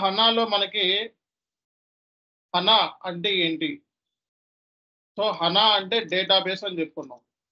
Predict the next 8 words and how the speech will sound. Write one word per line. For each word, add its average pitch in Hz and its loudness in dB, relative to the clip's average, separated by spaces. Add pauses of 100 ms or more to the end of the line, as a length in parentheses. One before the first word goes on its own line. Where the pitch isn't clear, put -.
(520)
So 220 -2 (180)
S 190 -4
four 247 4
Hana 202 2 (160)
అంటే 196 0 (100)
మనకి 185 -2 (340)
fourth 233 0 (720)
generation 214 2